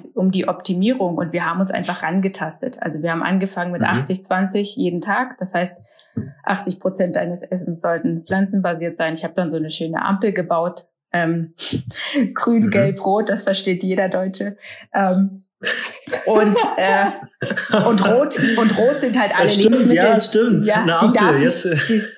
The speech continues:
Speaker 1: die darf ich nicht essen und, und gelb ist halt das, was ich in einer Mahlzeit mit dazu nehmen darf. Und das, ähm, darf dann halt mal ein guter Fisch, ein gutes Stück Fleisch sein oder ein fettiger Käse,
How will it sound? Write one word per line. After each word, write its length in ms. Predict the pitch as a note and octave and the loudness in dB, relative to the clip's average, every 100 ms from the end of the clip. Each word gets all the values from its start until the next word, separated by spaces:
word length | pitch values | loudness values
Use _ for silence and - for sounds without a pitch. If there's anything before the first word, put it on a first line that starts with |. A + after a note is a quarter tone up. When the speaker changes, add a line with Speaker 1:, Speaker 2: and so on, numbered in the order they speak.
| - | -4
Speaker 1:
die 80 | A3+ | 0
darf 260 | G#3 G#3 C4+ | 2 0 0
ich 140 | G#3 | 2
nicht 260 | B3 C4+ - | 4 2 2
essen 360 | A#3+ B3+ B3+ | 0 0 0
und, 380 | A#3 G#3 G3+ - G3+ | 2 2 0 0 -2
und 180 | G3+ G3 | -2 0
gelb 280 | G3 A3 | 2 2
ist 160 | G3+ - | 0 0
halt 140 | F3+ | 0
das, 180 | F3+ G3 | -2 -2
was 160 | G3 G3 | -2 -2
ich 260 | G3 - - | -4 -4 0
in 120 | G3 | 0
einer 360 | - G3 G3+ G3 | 2 0 2 0
Mahlzeit 420 | F3 F3 F3 F3+ | 0 -2 -2 -2
mit 160 | F3+ | 0
dazu 260 | E3 E3+ A3+ | -4 -4 -2
nehmen 200 | A3 G#3 | 0 0
darf. 360 | F#3 D#3+ F3+ - - | 0 0 -2 -6 -6
Und 160 | E3+ | -4
das, 180 | E3 - | -4 -6
ähm, 420 | - F3 E3+ E3 E3 - _ - | -6 -6 -6 -12 -16 -20 _ -6
darf 200 | F3 - | -4 -2
dann 200 | F#3 G3 | -2 0
halt 200 | F3 F3+ | -2 -2
mal 80 | |
ein 100 | E3+ | -4
guter 260 | D#3+ F3+ F#3 | -4 -4 -4
Fisch, 240 | F#3+ G3 F#3+ | -2 -4 -2
ein 100 | D#3+ | -6
gutes 260 | E3+ F3 | -6 -6
Stück 220 | - E3+ - | -8 -10 -6
Fleisch 240 | D#3+ D#3+ | -4 -2
sein 320 | - - - | -4 -4 -4
oder 340 | - F3 E3+ E3+ | -4 -2 -2 -2
ein 320 | - E3+ D#3 - _ _ _ | -4 -6 -8 -10 _ _ _
fettiger 500 | - G#3+ A3 B3+ A#3+ | -4 -2 0 0 0
Käse, 600 | A#3+ - A3 A3 G#3+ A#3 | -2 -2 0 0 -4 -6